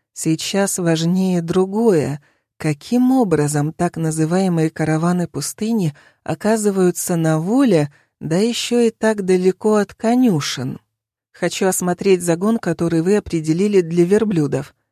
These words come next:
сказала я конюху. "О, конечно, леди Николетта,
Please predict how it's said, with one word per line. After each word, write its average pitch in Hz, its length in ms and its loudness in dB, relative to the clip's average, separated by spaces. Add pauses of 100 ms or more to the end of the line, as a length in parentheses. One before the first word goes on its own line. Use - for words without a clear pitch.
(120)
сказала 156 500 -2
я 214 220 0
конюху. 143 640 -2 (640)
"О, 202 460 4
конечно, 226 680 2
леди 196 280 -2
Николетта, 196 760 2